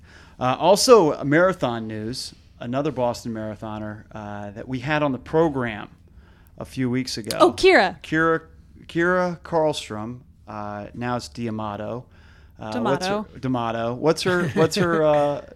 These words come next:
Speaker 1: tagline? It's not the storm anymore. It's, uh,
Speaker 3: No, what's her
Speaker 2: Oh,
Speaker 3: nickname?
Speaker 2: the
Speaker 1: nickname.
Speaker 2: apostrophe.
Speaker 1: The apostrophe. Well,
Speaker 3: Yeah.
Speaker 1: maybe
Speaker 2: I don't
Speaker 1: that's
Speaker 2: know
Speaker 1: your,
Speaker 2: that's her nickname.
Speaker 1: <laughs> I
Speaker 2: I
Speaker 1: think that's
Speaker 2: decided
Speaker 1: your
Speaker 3: That's what
Speaker 1: nickname
Speaker 3: Joanna
Speaker 1: for it.
Speaker 3: calls her.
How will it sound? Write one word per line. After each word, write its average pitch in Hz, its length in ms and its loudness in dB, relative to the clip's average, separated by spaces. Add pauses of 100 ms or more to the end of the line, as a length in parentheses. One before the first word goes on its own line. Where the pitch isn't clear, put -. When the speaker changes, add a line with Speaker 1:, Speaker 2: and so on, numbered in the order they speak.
Speaker 1:
tagline? 139 800 -2
It's - 280 -12
not 131 240 -6
the 127 80 -12
storm 127 560 -2
anymore. 120 560 -2
It's, 110 320 -10
uh, 104 440 -10 (360)
Speaker 3:
No, 156 160 2
what's 151 220 2
her 151 100 2
Speaker 2:
Oh, 143 60 8
Speaker 3:
nickname? 143 500 4
Speaker 2:
the 285 100 2
Speaker 1:
nickname. 269 180 4
Speaker 2:
apostrophe. 196 640 0
Speaker 1:
The 147 100 2
apostrophe. 127 640 -2
Well, 175 180 0
Speaker 3:
Yeah. - 140 2
Speaker 1:
maybe - 60 0 (100)
Speaker 2:
I - 60 8
don't - 20 4
Speaker 1:
that's 392 120 4
Speaker 2:
know 403 80 8
Speaker 1:
your, - 40 8
Speaker 2:
that's 302 260 8
her 247 120 4
nickname. 214 220 4
Speaker 1:
<laughs> 202 140 2
I 240 40 8
Speaker 2:
I - 20 10
Speaker 1:
think 320 100 6
that's 190 100 6
Speaker 2:
decided - 280 4
Speaker 1:
your 165 140 6
Speaker 3:
That's 151 180 4
what 135 140 0
Speaker 1:
nickname 123 80 -2
Speaker 3:
Joanna 143 340 4
Speaker 1:
for 139 60 -4
it. - 20 -12
Speaker 3:
calls 123 280 -4
her. 123 220 -4